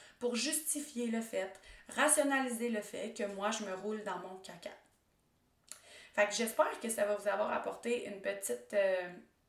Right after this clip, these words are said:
puis j'en aurais tellement plus à dire, mais là, ça fait déjà comme vingt-quatre minutes que je parle. Euh, mais c'était super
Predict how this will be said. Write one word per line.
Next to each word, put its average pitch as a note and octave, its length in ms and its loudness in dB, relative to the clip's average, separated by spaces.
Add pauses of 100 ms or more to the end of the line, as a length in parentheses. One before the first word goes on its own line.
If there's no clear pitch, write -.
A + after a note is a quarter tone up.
(240)
puis - 80 -2
j'en G#3 180 6
aurais G#3+ 160 2
tellement B3+ 320 0
plus A#3 300 0
à G3+ 120 -2
dire, G#3 340 -6
mais G3+ 80 -8
là, G3+ 80 -6
ça G#3+ 120 -8
fait G#3 140 -10
déjà G#3 280 -10
comme G3 240 -6
vingt-quatre G#3 380 -4
minutes A3+ 280 -6
que - 100 -8
je - 80 -10
parle. A3+ 420 -2 (680)
Euh, F#3+ 200 4 (320)
mais G#3 100 -4
c'était G#3+ 200 -4
super B3 480 2